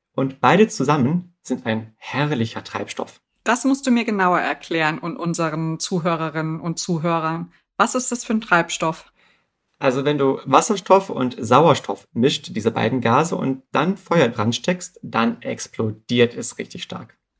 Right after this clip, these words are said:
Speaker 2: Okay, das kenn ich aus der Schule, das Knallgasexperiment.
Speaker 1: Genau, das Knallgasexperiment. Also in dieser Mischung aus Wasserstoff und Sauerstoff, da steckt richtig viel Energie drin.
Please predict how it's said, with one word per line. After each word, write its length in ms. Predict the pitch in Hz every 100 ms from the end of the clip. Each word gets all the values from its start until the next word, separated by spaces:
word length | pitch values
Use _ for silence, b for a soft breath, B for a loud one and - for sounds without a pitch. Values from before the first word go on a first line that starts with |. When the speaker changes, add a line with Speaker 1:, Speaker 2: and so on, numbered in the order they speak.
| -
Speaker 2:
Okay, 520 | 226 - 185 165 160
das 180 | 175 -
kenn 140 | 208
ich 100 | -
aus 100 | 175
der 120 | 170
Schule, 380 | - 165 147 151
das 200 | 190 -
Knallgasexperiment. 1200 | - 175 - 156 151 151 - 156 151 151 156 - _ _ -
Speaker 1:
Genau, 360 | 147 143 120 131
das 180 | 151
Knallgasexperiment. 960 | - 117 131 120 123 - 117 113 95 - B B B B
Also 240 | 135 131
in 80 | 160
dieser 180 | 170 156
Mischung 320 | 175 226 196
aus 440 | 147 131 - - _
Wasserstoff 480 | 131 147 175 170 147
und 60 |
Sauerstoff, 380 | 127 139 156 147
da 100 | 127
steckt 260 | 113 117 -
richtig 520 | 113 147 - 127 -
viel 140 | 117
Energie 360 | 117 110 104 120
drin. 300 | 117 - 117